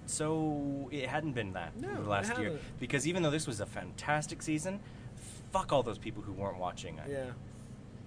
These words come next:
Speaker 1: Fuck you very much
Speaker 2: Well
Speaker 1: for saying that you're a fan and, like, you're offended by this casting. You haven't been watching the last three seasons, clearly by the viewership
Speaker 2: Yeah,
Speaker 1: figures.
Speaker 2: yeah.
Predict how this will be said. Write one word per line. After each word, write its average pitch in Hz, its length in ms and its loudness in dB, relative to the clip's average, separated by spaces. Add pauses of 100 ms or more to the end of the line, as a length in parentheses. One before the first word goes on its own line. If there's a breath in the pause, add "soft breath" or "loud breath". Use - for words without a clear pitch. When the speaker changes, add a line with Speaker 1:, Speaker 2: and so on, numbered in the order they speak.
(140)
Speaker 1:
Fuck 233 200 -4
you 233 100 -2
very 233 200 2
much 254 120 2
Speaker 2:
Well 277 80 0
Speaker 1:
for 180 140 4
saying 156 240 6
that 131 100 0
you're 120 140 4
a 104 60 2
fan 117 360 4
and, 107 60 0
like, 101 160 0
you're 110 200 4
offended 113 420 0
by 107 120 4
this 101 120 -2
casting. 117 320 -2 (220 loud breath)
You 302 100 8
haven't 160 260 2
been 285 140 2
watching 311 340 0
the 123 80 2
last 110 240 2
three 120 160 0
seasons, 123 360 -2
clearly 190 340 0
by 214 160 2
the 262 80 4
viewership 269 460 0 (100)
Speaker 2:
Yeah, 247 220 4
Speaker 1:
figures. 151 160 2
Speaker 2:
yeah. 240 120 -2